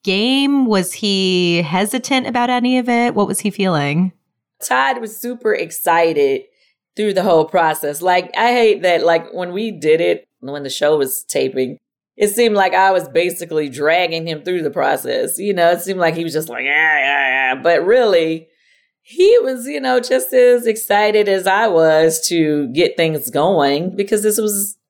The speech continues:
Speaker 2: you know, our combination. We both had daughters coming into our marriage, but this was for the both of us, us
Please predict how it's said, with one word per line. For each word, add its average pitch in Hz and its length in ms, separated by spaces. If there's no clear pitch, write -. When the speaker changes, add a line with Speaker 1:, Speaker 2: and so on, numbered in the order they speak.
Speaker 2:
you 240 120
know, 233 80
our 226 240
combination. 175 800
We 226 180
both 247 300
had 202 560
daughters 160 460
coming 160 320
into 151 340
our 135 160
marriage, 120 560
but 165 360
this 190 400
was 170 760
for 165 220
the 160 80
both 165 240
of 165 120
us, 143 280
us 175 340